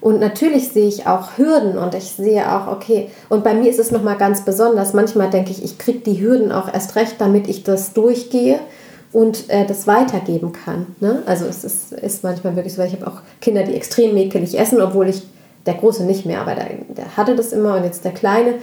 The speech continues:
Und jetzt ist das, die mäkeligen Esser sind jetzt eins meiner Hauptthemen. Warum ist das so und wie kann man da rauskommen? Mit ganz viel Entspannung. Das heißt nicht, dass es morgen anders ist, aber warum ist das so? Wie gehe ich damit um? Und wie wird's irgendwann anders? Beim Großen hat's geklappt, hat Jahr-, Jahre gedauert, ne?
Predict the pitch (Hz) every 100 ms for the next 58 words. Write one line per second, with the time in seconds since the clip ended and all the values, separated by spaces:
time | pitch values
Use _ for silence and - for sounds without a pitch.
0 | - - - _ 196 202 202 196 - -
1 | - - - 208 269 262 220 202 220 233
2 | 196 190 - 202 202 185 170 220 247 -
3 | - - 139 - - - - 196 202 240
4 | 262 254 254 - 262 220 226 226 226 208
5 | 208 185 170 170 - 170 - 190 196 202
6 | 190 190 - 170 160 165 175 - 226 202
7 | 185 185 208 208 202 175 165 165 - -
8 | - 175 175 170 - - - - 202 190
9 | 214 226 208 220 196 202 190 - 185 175
10 | 170 208 226 - 202 196 196 190 190 190
11 | 185 180 165 165 170 - 185 190 214 220
12 | 202 - 196 - 175 - 185 180 190 175
13 | 196 214 185 - - - 156 - - -